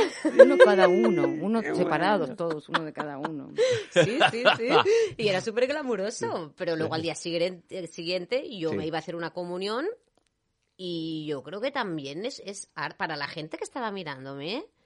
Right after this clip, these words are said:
Speaker 2: Ujú.
Speaker 3: Para él era arte, las risas, la, la, los "oh", todo eso es arte
Speaker 2: Sí.
Speaker 3: para mí.
Speaker 2: Sí, sí,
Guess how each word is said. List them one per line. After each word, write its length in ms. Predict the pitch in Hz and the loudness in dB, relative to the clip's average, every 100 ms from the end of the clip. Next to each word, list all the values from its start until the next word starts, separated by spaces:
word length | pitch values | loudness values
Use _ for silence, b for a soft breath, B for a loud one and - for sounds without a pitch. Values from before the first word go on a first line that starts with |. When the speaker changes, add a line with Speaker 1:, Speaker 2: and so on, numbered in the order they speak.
| _ 104 | _ -10
Speaker 2:
Ujú. 180 | 98 | -10
Speaker 3:
Para 220 | 82 147 131 | -8 -10 -8
él 120 | 156 | -8
era 280 | 165 185 165 | -4 0 0
arte, 300 | 220 349 262 | -2 -6 -4
las 200 | 156 151 | -6 -6
risas, 720 | 185 180 - 180 175 175 160 | -8 -8 -4 -2 0 -2 -6
la, 320 | 170 160 147 | -6 -6 -6
la, 220 | 156 147 b b | -6 -6 b b
los 240 | - 165 - | -6 -6 -4
"oh", 600 | 160 180 254 262 247 214 | -6 -2 -2 0 -2 -4
todo 240 | 175 190 262 | -4 -2 -2
eso 500 | 214 - 359 453 - _ | -2 -6 -6 -6 -14 _
es 260 | 254 254 | -10 -6
arte 480 | 156 220 - 220 151 151 | -4 -4 -4 -6 -6 -10
Speaker 2:
Sí. 80 | _ | _
Speaker 3:
para 200 | 160 151 | -16 -14
mí. 240 | 175 277 285 _ _ - | -12 -14 _ _ _ -12
Speaker 2:
Sí, 100 | |
sí, 140 | 123 | -6